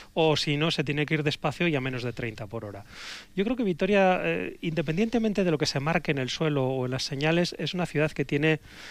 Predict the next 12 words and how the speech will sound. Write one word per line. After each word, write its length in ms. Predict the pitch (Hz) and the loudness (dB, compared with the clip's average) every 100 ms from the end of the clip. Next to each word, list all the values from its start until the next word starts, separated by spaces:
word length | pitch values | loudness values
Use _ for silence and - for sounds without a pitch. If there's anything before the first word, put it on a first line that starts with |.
| - - - 143 | -18 -20 -10 -2
eh, 160 | 131 | 0
una 180 | 135 160 | 2 4
velocidad 380 | 156 147 147 139 | 4 4 2 2
muy 160 | 143 | 4
limitada 680 | 165 143 120 135 139 160 208 - | 4 2 2 2 4 2 0 -8
y 160 | 165 135 | -6 -4
bastante 500 | 123 - 139 135 160 | -4 -2 -2 2 4
amable 440 | 131 135 117 104 | 6 4 2 -4
a 80 | 101 | -8
ese 160 | - - | -6 -4
respecto, 580 | 135 - - 127 - 117 | -4 -6 -8 -8 -10 -10
¿no? 140 | 131 | -10